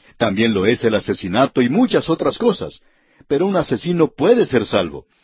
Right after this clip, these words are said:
Ese que estaba crucificado al lado del Señor Jesucristo fue salvo, y él también era un ladrón. Los ladrones pueden ser salvos, y las personas divorciadas también pueden salvarse.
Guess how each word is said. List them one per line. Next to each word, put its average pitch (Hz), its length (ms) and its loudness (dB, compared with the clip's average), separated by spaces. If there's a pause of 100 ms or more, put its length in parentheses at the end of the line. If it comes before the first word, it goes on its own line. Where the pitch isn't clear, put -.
(360)
Ese 131 300 0
que 123 80 0
estaba 135 320 0
crucificado 123 680 -2
al 98 80 0
lado 123 260 0
del 110 100 -2
Señor 117 260 -2
Jesucristo 120 600 0 (100)
fue 147 300 2
salvo, 127 480 -2 (300)
y 104 120 0
él 117 140 0
también 110 400 2
era 175 140 0
un 127 100 4
ladrón. 98 440 0 (480)
Los 107 240 2
ladrones 110 460 2
pueden 170 380 2
ser 110 220 0
salvos, 82 500 -4 (300)
y 135 80 0
las 147 160 2
personas 156 400 0
divorciadas 135 640 0 (160)
también 120 480 0
pueden 151 260 2
salvarse. 92 540 -4